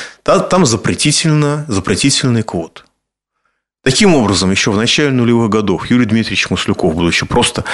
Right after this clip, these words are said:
председателем комитета Госдумы по промышленности, восстановил птицеводство и восстановил свиноводство. Но дальше либералы, так сказать, во власти укрепились, и восстановить производство, так сказать, выращивание крупного рогатого скота стало уже невозможно.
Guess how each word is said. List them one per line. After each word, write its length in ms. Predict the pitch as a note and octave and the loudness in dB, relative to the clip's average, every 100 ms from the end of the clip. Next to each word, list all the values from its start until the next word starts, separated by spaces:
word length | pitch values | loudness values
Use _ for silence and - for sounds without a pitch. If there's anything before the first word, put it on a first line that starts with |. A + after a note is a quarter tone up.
| - - - - | -8 -10 -16 -12
председателем 600 | - - A2 G#2+ G2+ F2+ | -4 0 2 2 0 0
комитета 500 | F2 F2+ - F#2 F2 | 2 2 0 0 0
Госдумы 440 | F#2 F#2+ G2+ E2 | 0 2 2 2
по 120 | F2 | 0
промышленности, 760 | E2+ F#2 F#2+ E2+ - E2 - - - - - | -2 0 0 0 -2 -4 -6 -6 -8 -12 -2
восстановил 760 | G2 C3+ - C#3+ C3+ C3 A2+ E2+ | 2 2 2 0 0 2 0 -2
птицеводство 800 | - - - G2 B2 - - | -6 -4 -2 0 0 0 -2
и 140 | F3+ A2 | 0 0
восстановил 640 | G2 - - F#2 G2+ A2 | 0 0 -2 0 0 0
свиноводство. 720 | - G2+ F#2 E2 D2+ - - _ - - _ - | 0 0 0 -2 -6 -10 -16 _ -20 -20 _ 0
Но 80 | A2 | 4
дальше 340 | A#2+ G#2+ - | 4 2 2
либералы, 540 | F2+ F#2 G2+ F#2 D#2+ D#2+ | 0 0 0 0 -2 -4
так 120 | - | -8
сказать, 240 | - E2+ | -10 -4
во 100 | F2+ | 0
власти 340 | F#2 F2 - F#2 | 0 0 -2 -4
укрепились, 580 | G2 A#2 F#3+ F#3+ - - - - _ | -2 -2 2 2 0 -6 -12 -16 _
и 60 | - | -2
восстановить 520 | F#2 F2+ - G#2+ A2+ | 0 0 0 0 0
производство, 680 | - G2 F#2+ G2+ - F2+ F2 | 0 0 0 0 -2 -2 -2
так 80 | - | -4
сказать, 240 | - F#2+ | -2 0
выращивание 420 | G2+ F#2+ - F#2+ | 0 -2 -2 -2
крупного 380 | F2 A2+ - F2+ | -2 -2 -2 -2
рогатого 380 | F#2 F2+ F2+ F2 | 0 -2 -2 -4
скота 300 | - G2 C3 | -4 -4 -4
стало 240 | - G2 | -2 0
уже 200 | G2+ F#2 | 2 2
невозможно. 580 | F2+ E2 E2+ E2 D2+ - | 2 0 -2 -4 -8 -14